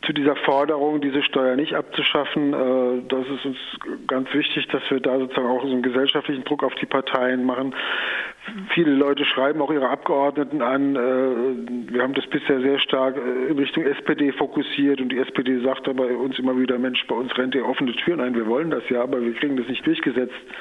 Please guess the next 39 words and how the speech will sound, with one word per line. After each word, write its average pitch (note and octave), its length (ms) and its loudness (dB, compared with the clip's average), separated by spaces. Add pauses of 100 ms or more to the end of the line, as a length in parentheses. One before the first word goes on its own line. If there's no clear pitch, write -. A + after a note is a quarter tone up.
(520)
gegen C#3 220 2
unseren B2 260 0
Koalitionspartner.“ A2+ 960 -2
Das B2 160 -4
heißt, A#2+ 220 -2
man A#2 100 0
muss B2 140 -4
sich B2 200 -4
jetzt B2 140 -6
eigentlich B2+ 340 -2
eher C3 200 2
an B2 80 -2
die B2 120 0
C-D-U-Abgeordneten A#2+ 1000 0
wenden A#2 260 -2
und A#2+ 160 -4
sagen, A#2 320 -2
„Mensch, A#2 320 -2 (1400)
guck - 220 -6
doch B2 80 0
mal, A2 180 0
was A#2 140 -4
der A#2+ 120 0
Schäuble A#2+ 360 0
da A2+ 180 -2
wollte A#2 300 0
und A#2+ 120 -2
das A#2 100 -4
kriegt - 220 -4
er A2+ 120 2
jetzt G#2+ 160 -2
gar G#2 180 2
nicht, A#2 160 -2
das - 140 -8
könnt A2+ 160 -2
ihr A2+ 60 0
doch A2 120 -2
nicht A2+ 160 -2
mitmachen.“ G#2+ 400 -6